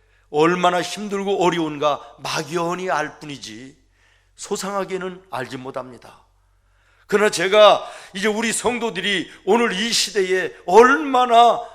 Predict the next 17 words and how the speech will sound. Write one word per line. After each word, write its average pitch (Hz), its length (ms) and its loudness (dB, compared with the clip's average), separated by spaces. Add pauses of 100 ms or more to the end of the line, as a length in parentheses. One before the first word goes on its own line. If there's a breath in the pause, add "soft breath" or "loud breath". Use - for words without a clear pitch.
(260)
살기가 185 920 0
힘들고 214 840 -4
어려운가를 151 920 -6 (600)
알 156 220 -2
수 175 180 -14
있는 156 260 -12
것은 143 420 -16 (1300)
십의 190 480 -4
일 170 240 -12
조를 156 420 -8 (100)
하지 135 260 -14
못하는 113 440 -18 (760)
우리 185 200 -12
성도들을 151 640 -12 (480)
수도 208 380 -12
없이 - 220 -16
봅니다. 139 420 -20